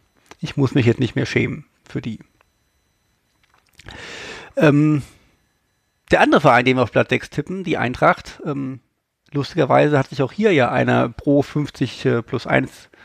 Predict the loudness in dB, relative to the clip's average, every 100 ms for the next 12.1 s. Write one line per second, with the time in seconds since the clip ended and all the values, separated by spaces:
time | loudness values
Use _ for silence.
0 | _ -20 -20 -20 _ _ -20 -20 _ -4
1 | -2 -2 -2 -2 -4 -10 -8 -8 -4 -2
2 | 2 2 0 2 4 4 0 2 2 2
3 | 0 0 0 2 2 2 2 2 -2 -4
4 | -6 -6 -4 -4 -6 -4 -4 -6 -14 -20
5 | -20 -20 -20 -20 -20 -20 -20 -20 -4 0
6 | 4 4 4 2 0 2 2 4 2 0
7 | -8 0 0 2 0 0 2 0 2 0
8 | 0 -2 -2 -2 -2 -4 -4 0 0 -2
9 | -6 -8 -6 -6 -6 -8 -14 -20 -18 0
10 | 0 2 -4 -10 _ -4 0 0 -2 2
11 | 2 2 -4 -2 0 2 2 2 -2 -20